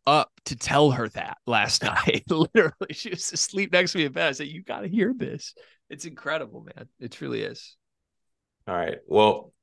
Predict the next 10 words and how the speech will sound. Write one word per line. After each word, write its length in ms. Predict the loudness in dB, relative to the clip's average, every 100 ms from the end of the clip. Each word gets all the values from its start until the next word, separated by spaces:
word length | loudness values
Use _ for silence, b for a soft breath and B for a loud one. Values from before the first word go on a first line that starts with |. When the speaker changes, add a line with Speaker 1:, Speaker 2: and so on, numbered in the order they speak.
| -2
Speaker 2:
for 80 | 6
my 140 | 6
one 200 | 8 6
big 180 | 4 4
thing 160 | -2 0
today, 560 | 0 2 2 0 -2 -12 _
uh, 380 | 0 4 4 2
I 140 | 2 0
decided 580 | 2 2 2 2 -2 -6
to 560 | -2 0 2 0 -2